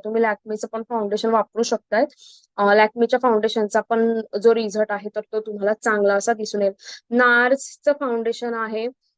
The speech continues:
अं, परत आणखीन हुडाचं पण फाउंडेशन आहे, तुम्ही ते पण यूज करू शकतात. हे झाले मीडियम रेंज मध्ये. आता आपण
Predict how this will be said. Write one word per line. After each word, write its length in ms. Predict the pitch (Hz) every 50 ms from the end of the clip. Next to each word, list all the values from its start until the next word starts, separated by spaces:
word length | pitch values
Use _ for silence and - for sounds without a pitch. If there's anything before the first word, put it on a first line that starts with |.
| _ _ _
अं, 260 | 196 202 202 202 202 196 - -
परत 260 | 240 233 233 240 247
आणखीन 600 | 233 226 220 226 226 - - 240 247 247 247 247 - _ _ _ _ _ _ _ _ _ _ _ _
हुडाचं 420 | 240 240 240 233 233 240 247 262 247
पण 200 | - 269 269 269
फाउंडेशन 480 | 269 254 233 220 208 214 220 - 226
आहे, 200 | 214 208 220 220
तुम्ही 240 | 220 233 220 226 247 240
ते 80 | 226 208
पण 200 | - - 247 262
यूज 220 | 247 220 - -
करू 160 | - 196 196
शकतात. 320 | 202 - 208 - - 185 - -
हे 80 | 226 240
झाले 220 | 226 240 240 262
मीडियम 380 | 269 269 262 220 226 226 220 214
रेंज 280 | 208 202 196 196 190 _
मध्ये. 240 | 190 185 - - 185 - _ _ _ - - _ _ _
आता 220 | - 226 233 - 254
आपण 400 | 262 262 - 254 262 302 339